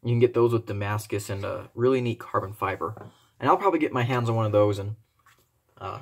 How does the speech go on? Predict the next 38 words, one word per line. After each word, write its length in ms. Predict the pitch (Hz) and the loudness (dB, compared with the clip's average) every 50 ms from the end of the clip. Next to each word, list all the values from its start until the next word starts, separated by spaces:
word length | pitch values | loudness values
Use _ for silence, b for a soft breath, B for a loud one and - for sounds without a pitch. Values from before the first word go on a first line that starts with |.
| 127 - | -12 -12
I'll 60 | 110 | -10
probably 320 | 110 - 127 120 117 110 104 | -4 0 2 2 2 2 0
re-review 500 | 98 104 113 117 110 107 104 95 101 95 | 0 0 0 0 0 0 0 0 -2 -4
the 80 | 92 | -4
knife, 320 | 92 95 98 98 104 - - | -4 -6 -6 -6 -6 -8 -6
'cause 240 | - 104 95 - b b b b b b b | -6 -6 -6 -8 b b b b b b b
I 80 | - - | -6 -6
think 120 | 349 320 | -2 0
that's 160 | - 175 - | 0 -2 -2
a 60 | 120 | -2
difference 360 | 110 113 110 - 110 98 - - | -2 -2 -2 -2 -4 -4 -2 -2
that's 340 | 104 95 - - - - - _ | -2 -2 -2 -6 -12 -20 -20 _
substantial 640 | - - - 110 - - - 110 98 98 - - 98 | -18 -14 -14 -12 -12 -10 -10 -10 -10 -10 -10 -10 -8
enough 200 | 98 95 104 - | -8 -8 -10 -10
to 100 | - - | -10 -12
warrant 360 | 101 - 90 95 101 104 - | -10 -10 -8 -8 -8 -8 -8
a 40 | - | -8
new 200 | 95 101 101 95 | -8 -6 -6 -6
review. 580 | - - - 98 107 - 87 82 73 - 113 - _ _ _ _ _ _ _ _ _ _ _ _ _ _ _ _ _ _ _ _ _ _ - | -6 -8 -8 -10 -10 -8 -6 -6 -6 -8 -10 -14 _ _ _ _ _ _ _ _ _ _ _ _ _ _ _ _ _ _ _ _ _ _ 6
But 420 | 262 202 135 - - - - - - _ _ _ - - - - - _ b b b b b b _ _ | 8 8 8 6 0 -10 -16 -18 -18 _ _ _ -20 -20 -20 -20 -20 _ b b b b b b _ _
that's 200 | - - - - | 2 2 4 4
enough 220 | 175 175 160 - | 4 4 4 4
rambling 360 | - 151 147 139 131 131 127 120 | 4 4 4 6 4 4 2 2
for 140 | 117 - | 0 -2
now. 340 | 101 101 98 95 95 101 b b b b b b b b | -2 -2 0 -2 -2 -4 b b b b b b b b
Let's 220 | - - 147 175 175 | 0 2 2 4 6
go 120 | 170 143 | 6 4
cut 180 | - 147 131 - | 6 4 0 -2
some 120 | - 117 | -2 -4
cardboard, 480 | 110 - 113 110 104 104 104 101 98 - - | 0 2 2 4 4 2 2 0 0 -2 -6
and 80 | 92 | -10
let's 160 | 101 98 - | -10 -10 -10
talk 260 | - - 147 127 120 - | -4 -2 -2 -2 0 -2
about 160 | 104 92 107 | -4 -4 -4
how 80 | 113 | -4
this 160 | 101 104 107 - | -6 -6 -6 -6
guy 140 | - - | -6 -8
performs. 560 | - - - - - 107 - 110 113 - - | -8 -10 -14 -16 -14 -12 -12 -12 -14 -18 -20